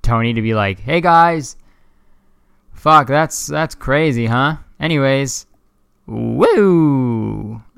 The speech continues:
You know? It's not worth it. Just go to VidCon. Or don't. That's so weird. VidCon's weird. I've never been.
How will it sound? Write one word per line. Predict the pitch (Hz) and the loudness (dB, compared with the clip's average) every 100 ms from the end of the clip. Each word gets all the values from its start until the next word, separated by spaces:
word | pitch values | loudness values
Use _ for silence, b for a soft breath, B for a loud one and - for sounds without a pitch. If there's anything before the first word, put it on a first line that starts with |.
| _ - | _ -8
You | 139 | -4
know? | 156 170 - - _ _ - | -2 -4 -8 -20 _ _ -16
It's | - | -8
not | 160 135 | -4 -2
worth | 151 - | -4 -4
it. | 110 107 - _ _ _ _ _ _ | -8 -12 -20 _ _ _ _ _ _
Just | - | -12
go | 151 | -8
to | 131 | -8
VidCon. | 131 113 104 98 95 - - _ _ _ _ _ _ - | -8 -8 -8 -8 -12 -18 -20 _ _ _ _ _ _ -10
Or | 139 | -6
don't. | 113 104 101 - _ | -4 -4 -8 -12 _
That's | 156 - | -16 -12
so | - 113 | -8 -6
weird. | 95 90 90 90 - _ _ _ _ _ - | -6 -8 -10 -14 -20 _ _ _ _ _ -16
VidCon's | - 156 131 | -6 -4 -4
weird. | 101 98 104 | -4 -6 -6
I've | |
never | 131 123 | -6 -8
been. | 98 95 90 92 | -6 -8 -10 -14